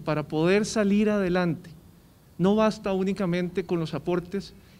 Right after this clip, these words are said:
y la construcción que podamos hacer desde el gobierno. No es que en, con eso renunciamos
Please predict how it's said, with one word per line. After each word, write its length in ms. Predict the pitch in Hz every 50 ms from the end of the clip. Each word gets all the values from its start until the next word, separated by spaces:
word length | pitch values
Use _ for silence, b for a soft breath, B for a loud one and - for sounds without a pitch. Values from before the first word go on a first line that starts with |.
| b b -
y 100 | - 180
la 180 | 175 165 156 160
construcción 760 | - 214 233 233 220 - - 202 202 - - - 214 214 196
que 100 | - 175
podamos 460 | 165 165 156 156 156 175 180 175 -
hacer 260 | 170 170 185 170 160
desde 160 | 165 165 160
el 80 | 165 156
gobierno. 460 | 151 156 147 160 156 151 151 151 139
No 260 | 147 165 180 196 202
es 240 | 214 214 233 254 -
que 280 | - - 180 170 165 170
en, 120 | 165 165
con 240 | 160 - 160 156 165
eso 220 | 175 170 165 220
renunciamos 680 | 196 202 196 185 156 143 - 185 180 175 196 214 202